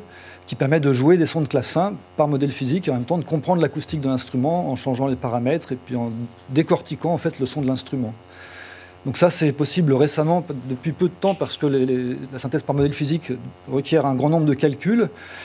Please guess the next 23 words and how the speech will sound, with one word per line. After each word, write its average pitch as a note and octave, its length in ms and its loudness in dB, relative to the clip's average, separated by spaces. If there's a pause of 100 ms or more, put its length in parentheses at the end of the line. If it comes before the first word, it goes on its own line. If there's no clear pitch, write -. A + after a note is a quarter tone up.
(240)
et B2 480 2
ce - 280 -10
n'est B2+ 100 2
que C#3 120 0
récemment C#3+ 480 2
qu'on C3 160 -2
a B2+ 40 4
des A#2+ 360 -2 (320)
capacités D3 560 0
suffisantes D#3 560 0
sur C#3+ 100 0
les C3 80 0
ordinateurs C3 380 0
pour B2+ 180 -10
faire - 300 -8
de B2+ 60 0
la B2 40 0
synthèse D#3+ 380 -2
par C#3 160 -6
ce, A#2+ 320 -4 (1040)
par C#3+ 140 -2
ce - 100 0
biais-là. C3 360 4